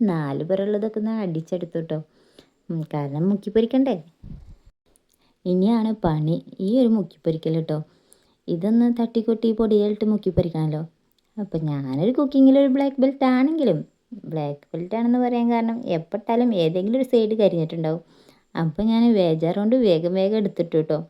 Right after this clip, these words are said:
അതുകൊണ്ട് ചിലത് മൊരിഞ്ഞു, ചിലത് മൊരിഞ്ഞില്ല. ഏ, എന്നാലും ഫസ്റ്റ് ടൈം അല്ലേ,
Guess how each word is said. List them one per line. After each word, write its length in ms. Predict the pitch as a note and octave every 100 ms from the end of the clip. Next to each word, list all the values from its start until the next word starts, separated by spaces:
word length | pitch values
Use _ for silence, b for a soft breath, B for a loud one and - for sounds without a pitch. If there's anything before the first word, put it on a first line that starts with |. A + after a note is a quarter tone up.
| _ -
അതുകൊണ്ട് 400 | D3+ C#3+ D3 A3 -
ചിലത് 540 | - B2+ A#2+ B2+ B2+ F3+
മൊരിഞ്ഞു, 420 | A#3+ B3 A#3+ D4+ -
ചിലത് 440 | F#3+ E3+ D3+ F3
മൊരിഞ്ഞില്ല. 480 | G#3 F#3+ E3 D#3 D#3+ b b b b _ _
ഏ, 60 | F#3 E3 _ D#3+
എന്നാലും 520 | D#3 C#3+ C#3 C#3 G3
ഫസ്റ്റ് 340 | A#3 F3+ -
ടൈം 200 | F3+ G3
അല്ലേ, 240 | B3 C4